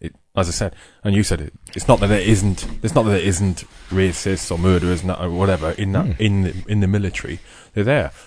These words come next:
Speaker 1: I, and in my career, I came across people who were, who were racist
Speaker 2: Yeah.
Speaker 1: people, hundred percent.
Speaker 2: Yeah.
Speaker 1: But you know what? Do you know that, that I
Speaker 2: <laughs> Doesn't
Speaker 1: like,
Speaker 2: make me or you though.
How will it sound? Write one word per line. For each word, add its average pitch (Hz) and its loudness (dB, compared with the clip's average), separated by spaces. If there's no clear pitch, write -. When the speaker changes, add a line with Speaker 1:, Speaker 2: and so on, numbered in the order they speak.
Speaker 1:
I, 165 4
and 120 6
in 123 4
my 101 4
career, - -6
I 110 4
came 98 0
across - -4
people 98 -4
who 131 4
were, 127 6
who 135 8
were 135 10
racist 135 4
Speaker 2:
Yeah. 320 8
Speaker 1:
people, - 0
hundred - 6
percent. 160 0
Speaker 2:
Yeah. 359 2
Speaker 1:
But - 6
you 156 4
know 190 8
what? 170 4
Do 135 -2
you 151 4
know 160 4
that, 147 0
that 151 -2
I 175 8
Speaker 2:
<laughs> 165 6
Doesn't 180 6
Speaker 1:
like, 139 8
Speaker 2:
make 143 6
me 165 8
or 104 8
you - 8
though. 110 0